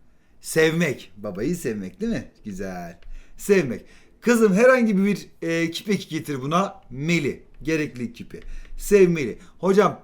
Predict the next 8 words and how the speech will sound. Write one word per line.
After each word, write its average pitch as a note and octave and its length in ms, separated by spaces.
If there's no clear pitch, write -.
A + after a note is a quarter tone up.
bir A#3+ 220
kip - 180
eki D3+ 220
daha D#3+ 160
getirelim. D3+ 640
Mesela - 440
sevmeliydi E3+ 1900
dediğimizde C3+ 1080